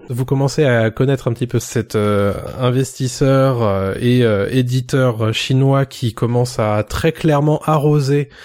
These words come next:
le milieu du jeu vidéo occidental pour, euh, récupérer un certain nombre de, euh, de dividendes, hein. Euh, récemment, ils ont investi cent millions de dollars, euh, chez Bungie. Et ben voilà, ils sont entrés dans le capital, euh,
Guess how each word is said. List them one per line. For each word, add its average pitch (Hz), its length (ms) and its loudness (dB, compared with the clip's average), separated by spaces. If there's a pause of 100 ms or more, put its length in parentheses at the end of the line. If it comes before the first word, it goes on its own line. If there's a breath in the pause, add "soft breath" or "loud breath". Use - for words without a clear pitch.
(240 loud breath)
le 120 280 0
milieu 127 320 4
du 123 160 4
jeu 117 140 4
vidéo 120 480 2
occidental 120 720 -2 (480)
pour, 113 320 0
euh, 107 180 4
récupérer 113 600 0
un 98 280 0
certain - 300 -6
nombre 104 160 -2
de, 98 100 -4
euh, 90 280 -4 (420)
de 135 160 2
dividendes, 143 640 2
hein. 151 180 2
Euh, 113 380 4
récemment, 127 540 2
ils 113 240 2
ont 113 80 4
investi 110 320 0
cent 117 200 0
millions 117 360 2
de 113 60 0
dollars, 117 420 2
euh, 101 120 2
chez 107 200 -2
Bungie. 107 500 -2
Et 120 60 0
ben 110 160 0
voilà, 98 240 -2
ils 101 80 -4
sont - 160 -4
entrés 127 240 0
dans 160 80 2
le 139 60 2
capital, 127 580 0
euh, 95 260 -2